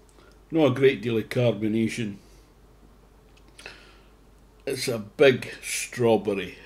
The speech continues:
hit. F-, jam-packed full of strawberries.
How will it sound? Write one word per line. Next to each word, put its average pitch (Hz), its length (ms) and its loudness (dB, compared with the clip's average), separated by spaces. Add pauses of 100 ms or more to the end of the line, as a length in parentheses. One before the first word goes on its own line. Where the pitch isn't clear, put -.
hit. - 320 -10 (1500)
F-, - 280 -20 (180)
jam-packed 123 760 0
full 113 300 -8
of 98 100 -14
strawberries. 87 680 -10